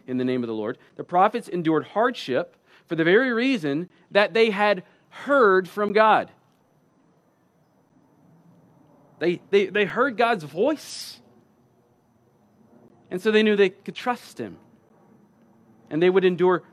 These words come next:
hardship knowing that they had experienced God's voice and spoken on God's behalf. And their faith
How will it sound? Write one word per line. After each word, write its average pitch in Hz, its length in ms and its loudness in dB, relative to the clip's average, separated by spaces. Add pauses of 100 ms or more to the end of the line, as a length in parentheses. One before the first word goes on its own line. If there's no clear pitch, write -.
hardship 220 680 -4 (480)
knowing 185 300 2
that 175 120 -2
they 170 120 -2
had 165 120 -2
experienced 170 960 -4 (320)
God's 143 320 -2 (100)
voice 170 320 -2
and 135 120 -10
spoken 220 680 -4
on 156 180 -4
God's 147 260 0
behalf. 156 360 -6
And 147 100 -6
their 147 80 -2
faith 180 360 -6